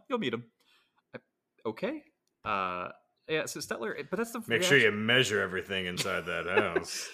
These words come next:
Speaker 1: So, like, Stetler, that's, that's kinda Stetler's thing, though. He, uh, Kevin Bacon beats him over the head with the,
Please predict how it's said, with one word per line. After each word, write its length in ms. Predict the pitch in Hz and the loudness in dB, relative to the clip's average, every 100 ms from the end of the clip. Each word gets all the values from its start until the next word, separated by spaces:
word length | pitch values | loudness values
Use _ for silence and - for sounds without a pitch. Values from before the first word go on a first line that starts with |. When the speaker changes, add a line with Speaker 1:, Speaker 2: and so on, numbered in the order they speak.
| - | -12
Speaker 1:
So, 140 | - 233 | -4 -2
like, 240 | 214 - - | -4 -6 -12
Stetler, 640 | - - 233 214 214 208 - _ _ _ - | -10 -8 -8 -6 -6 -8 -12 _ _ _ -4
that's, 240 | 208 208 - | -4 -4 -10
that's 140 | - 185 | -10 -4
kinda 200 | - 185 | -4 -4
Stetler's 400 | 170 190 151 - | -4 -6 -6 -8
thing, 200 | 202 190 | -8 -4
though. 240 | 98 92 - | -4 -4 -8
He, 140 | 139 - _ _ _ _ - | -14 -14 _ _ _ _ -8
uh, 360 | 131 127 120 82 - | -4 -2 -2 -6 -10
Kevin 180 | 156 160 | -10 -6
Bacon 260 | 165 165 | -6 -6
beats 200 | 135 147 | -8 -10
him 60 | 143 | -8
over 120 | 139 | -4
the 80 | 123 | -4
head 200 | 113 123 | -4 -4
with 160 | 117 | -6
the, 80 | 104 | -10